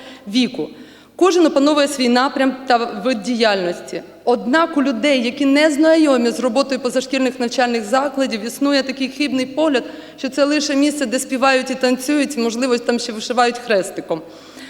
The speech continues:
Ну, це далеко не так. Позашкілля — це багатогранне середовище, е, в якому дитина сама себе знаходить. Якщо їй цікаво, вона йде до нас. Я представляю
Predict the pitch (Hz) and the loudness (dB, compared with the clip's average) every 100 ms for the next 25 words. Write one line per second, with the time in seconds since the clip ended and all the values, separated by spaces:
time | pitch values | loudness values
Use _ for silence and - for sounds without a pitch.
0 | - - - 269 311 330 277 294 285 294 | -20 -20 -4 2 2 2 4 4 4 4
1 | 277 269 196 170 - - 269 262 320 - | 2 2 0 0 -4 -6 -2 0 0 2
2 | 359 330 269 - 285 269 226 277 294 294 | 4 4 2 4 4 4 2 2 2 2
3 | 262 277 254 233 214 214 277 254 208 302 | 2 2 2 0 -2 0 2 2 2 2
4 | 285 247 - 220 202 196 - - - - | 2 0 0 0 -2 -4 -14 -18 -18 -2
5 | 226 233 220 214 269 311 294 294 294 311 | 2 4 2 2 2 4 4 4 2 2
6 | 294 277 277 - 285 269 294 311 240 262 | 2 0 -2 -2 0 2 2 0 0 2
7 | 262 269 269 254 185 180 247 311 311 311 | 2 0 0 0 0 0 -2 2 4 4
8 | 330 311 302 320 320 254 247 254 202 208 | 0 2 2 2 0 0 2 2 2 0
9 | 175 165 156 - - - - - - - | 0 -2 -2 -8 -16 -20 -20 -20 -20 -8
10 | 226 320 339 285 - 269 247 277 294 285 | 2 2 2 -2 0 -2 2 2 4 2